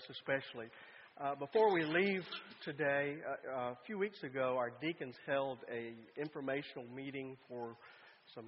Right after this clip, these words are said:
guests of our church, some visitors of our church, and from that, uh, uh, some members or some, some folks requested membership in our church, and I want to present them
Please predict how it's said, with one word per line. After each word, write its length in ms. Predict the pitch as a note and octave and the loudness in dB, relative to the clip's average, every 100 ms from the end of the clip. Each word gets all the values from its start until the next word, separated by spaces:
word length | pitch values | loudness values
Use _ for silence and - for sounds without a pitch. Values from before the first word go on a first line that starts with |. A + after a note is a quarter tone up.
| A#2 | -2
guests 280 | C3 C3+ - | 0 0 -4
of 100 | B2 | -4
our 120 | B2 | -4
church, 320 | A#2+ C3 B2+ - | -4 -6 -6 -8
some 100 | B2 | -10
visitors 400 | B2+ B2+ A#2+ B2 A2+ | -6 -6 -10 -16 -8
of 80 | A#2+ | -6
our 120 | A#2+ - | -6 -6
church, 240 | D3+ C#3 - | -4 -4 -6
and 120 | B2+ A#2+ | -8 -2
from 220 | G3+ G3+ | 0 2
that, 240 | D#3+ C#3+ C#3+ - | 4 4 4 0
uh, 60 | C#3 | -2
uh, 920 | C3+ C3 B2+ - - - - C#3 C3+ C3+ A2+ - - | 0 0 -4 -14 -20 -18 -8 -2 0 -2 -10 -16 -4
some 140 | D#3 | 2
members 340 | E3+ F3 E3 D#3+ D3 | 4 4 0 -2 -4
or 80 | |
some, 200 | B2+ D3 C3+ - - | -4 -6 -8 -16 -12
some 140 | D3+ C#3+ | -10 2
folks 280 | E3+ E3 - C3+ | 2 2 -4 -12
requested 560 | C3 - F#3 - C#3+ | -8 0 0 2 -4
membership 600 | C3+ D#3+ F3 D#3 - C3+ C3 | 2 2 2 -2 -4 -6 -4
in 60 | |
our 120 | B2 B2 | -6 -4
church, 220 | - D3 C#3+ | -2 -2 -2
and 80 | B2+ | -4
I 40 | |
want 220 | C3 E3 E3+ | 2 2 2
to 60 | |
present 400 | E3+ D3 D#3+ D#3+ | -2 2 2 2
them 220 | C#3 C#3 | -2 -2